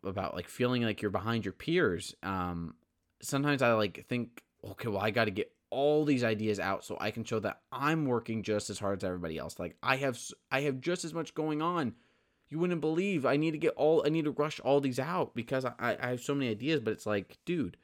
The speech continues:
you need to focus on the ones that work. You need to nurture them and, and water them and bring them to life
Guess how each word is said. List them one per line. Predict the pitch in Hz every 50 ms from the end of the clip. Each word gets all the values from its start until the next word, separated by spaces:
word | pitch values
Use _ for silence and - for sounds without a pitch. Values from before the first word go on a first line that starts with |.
| _ _ _ _ _
you | - 110
need | 127 156 175 170
to | 175 -
focus | - - 135 147 147 - 151 -
on | 117 120 117
the | 107
ones | 95 95 101 104 104 -
that | 95 82 -
work. | 92 135 165 170 123 - -
You | 107
need | 101 101 98 90
to | 92 92 87 82 - - _
nurture | - 90 98 107 131 160 160 - - 117 107
them | 95 92 82 76 71 76 - - -
and, | - 92 92 92 90 87 87 85 85 -
and | - 85 92 95 131
water | 151 190 127 139 165 156 147 120 110
them | 98 101 87 82 78 67 58 52 - -
and | - 87 92 92 92 92
bring | 90 - 101 113 117 117 117 110
them | 113 110 110 110 107 104 98 -
to | - 110
life | 95 92 110 131 160 185 165 123 107 - -